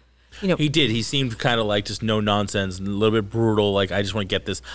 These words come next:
Speaker 2: I need to get this bill passed and I'll step on you to do it. Like, I'm just gonna get, this has to be done. I know this has to be done. I'm smarter than everybody else in this room, so I have to get this
Speaker 1: Yeah.
Speaker 2: done. You need to just shut up and do what I tell you to do because I'm smarter than you."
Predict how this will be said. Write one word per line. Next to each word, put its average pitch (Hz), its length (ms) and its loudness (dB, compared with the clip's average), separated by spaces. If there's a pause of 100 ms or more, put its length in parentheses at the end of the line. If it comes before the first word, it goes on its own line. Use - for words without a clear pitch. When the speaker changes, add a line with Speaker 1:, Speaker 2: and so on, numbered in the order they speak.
Speaker 2:
I 127 120 2
need 143 100 0
to 131 60 -2
get 120 140 -2
this 120 140 -2
bill 117 240 0
passed 87 380 -2
and 92 60 -6
I'll 90 100 -4
step 101 260 -2
on 92 100 -4
you 90 80 -4
to 82 80 -10
do 90 180 -4
it. - 200 -8 (380)
Like, 101 100 0
I'm 107 80 2
just 101 100 -2
gonna 104 120 -2
get, 95 240 -4
this 104 160 -4
has 107 260 -2
to - 80 -8
be 92 100 -4
done. 98 380 0
I 90 60 0
know 98 200 2
this 95 140 -6
has 98 180 -4
to - 60 -8
be 92 100 -10
done. 92 300 -4 (220)
I'm 98 120 -6
smarter 107 460 2
than 95 100 0
everybody 107 300 2
else 101 180 2
in 104 60 -4
this 101 160 -4
room, 92 300 -2 (200)
so 113 140 -2
I 101 80 2
have 98 220 -2
to 90 80 -12
get 87 160 -6
this 87 180 -6
Speaker 1:
Yeah. 95 60 -4
Speaker 2:
done. 90 180 0
You 90 100 -6
need 90 100 -10
to 87 60 -12
just 87 140 -6
shut 87 160 -2
up 85 80 -8
and 82 100 -12
do 90 80 -6
what 85 120 -6
I - 20 -8
tell 82 180 -6
you 82 60 -6
to 80 80 -12
do 151 160 -2
because 110 240 -4
I'm 85 100 -10
smarter 80 300 -6
than 76 160 -10
you." 85 220 -8